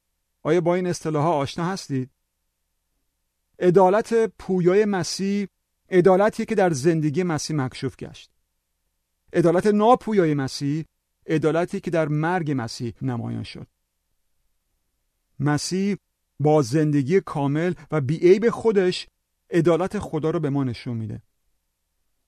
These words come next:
مسیح با مرگ خود به جای گناهکاران عدالت خدا رو به ما نشون می‌ده.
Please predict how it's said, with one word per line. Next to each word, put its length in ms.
مسیح 640
با 160
مرگ 560
خود 260
به 120
جای 220
گناهکاران 840
عدالت 540
خدا 340
رو 220
به 100
ما 140
نشون 400
می‌ده. 300